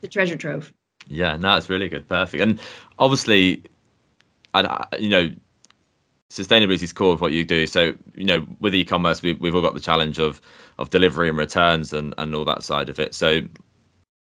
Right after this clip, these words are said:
Speaker 2: um, in reg-, in regards to delivery, in terms of packaging, in terms of the, the, the methods that you're using to actually u-, for outbound, any services, is there anything that you're doing that you feel that's particularly innov-, innovative in that space, or, or anything that you're,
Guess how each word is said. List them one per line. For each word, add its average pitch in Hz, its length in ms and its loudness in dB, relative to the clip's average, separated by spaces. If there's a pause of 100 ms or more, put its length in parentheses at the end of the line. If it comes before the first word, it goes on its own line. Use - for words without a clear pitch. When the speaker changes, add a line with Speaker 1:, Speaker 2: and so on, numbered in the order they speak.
(120)
Speaker 2:
um, 87 460 2 (100)
in 104 100 -2
reg-, 107 220 2
in 110 100 0
regards 110 320 4
to 92 60 -16
delivery, 87 520 2
in 85 100 0
terms 82 180 -4
of - 80 -10
packaging, 107 560 -4
in 85 80 -6
terms 80 240 -6
of 78 80 -12
the, 76 320 -4
the, 73 460 -4
the 71 180 -4
methods 80 340 -2
that - 120 -6
you're 76 100 0
using 73 360 0
to 76 140 -4
actually 76 260 -4
u-, 82 220 -2
for 80 200 0
outbound, 82 640 2 (400)
any 80 160 -2
services, 87 560 0
is 90 80 -2
there 104 100 6
anything 98 220 2
that 80 80 -2
you're 90 100 2
doing 95 300 4
that 87 80 -2
you 85 100 -4
feel 92 200 4
that's - 220 -2 (140)
particularly 104 360 -2
innov-, 113 280 -4
innovative 101 420 4
in 101 60 2
that 95 160 2
space, 98 380 2
or, 82 140 2
or 80 340 4
anything 85 240 -2
that - 60 -6
you're, 78 180 -2